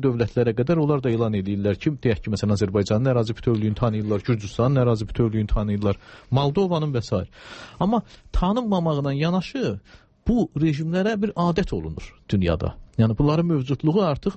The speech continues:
adət halına keçir və adət olunur ki, deyək ki, Azərbaycanda bir Qarabağ var, Dağlıq Qarabağ, tutaq ki, Asi-, Gürcüstanda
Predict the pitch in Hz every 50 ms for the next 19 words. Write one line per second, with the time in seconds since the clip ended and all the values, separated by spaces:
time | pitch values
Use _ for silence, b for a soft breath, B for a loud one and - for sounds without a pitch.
0 | - 147 139 131 151 135 - - 131 117 113 117 117 - 143 131 - 196 185 175
1 | 190 196 180 160 151 170 - - 147 131 131 139 143 - 190 170 160 143 127 -
2 | - 170 160 - - 123 123 123 117 127 120 120 127 123 123 127 120 110 - -
3 | 113 123 156 170 170 165 165 165 170 180 170 - - 120 101 98 95 92 - -
4 | 101 107 139 151 160 160 160 - - - 113 104 - - 117 101 95 - 107 98
5 | - - 160 147 139 131 110 104 - - 135 123 113 110 - - 123 120 127 143
6 | 196 208 - -